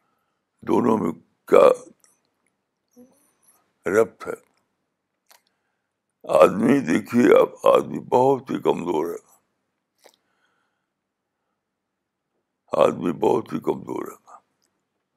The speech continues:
ایک آدمی اپنی طاقت سے ہمارے پہاڑ نہیں بن سکتا، اس کے لیے ایک اور طاقت چاہیے۔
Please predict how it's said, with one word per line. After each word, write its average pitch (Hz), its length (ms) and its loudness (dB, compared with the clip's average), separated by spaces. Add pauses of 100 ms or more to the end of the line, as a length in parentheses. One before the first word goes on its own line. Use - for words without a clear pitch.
(1000)
ایک - 340 -8
آدمی 80 560 2
اپنی - 280 -2
طاقت 90 480 0 (160)
سے - 60 0 (1500)
ہمارے 82 420 0
پہاڑ 82 400 -2 (200)
نہیں 80 160 -8
بن - 260 -10
سکتا، - 300 -20 (2250)
اس - 220 -6
کے 95 100 -2
لیے 92 160 -6 (680)
ایک 98 260 -2
اور 107 180 6
طاقت 82 460 -4
چاہیے۔ 73 260 -10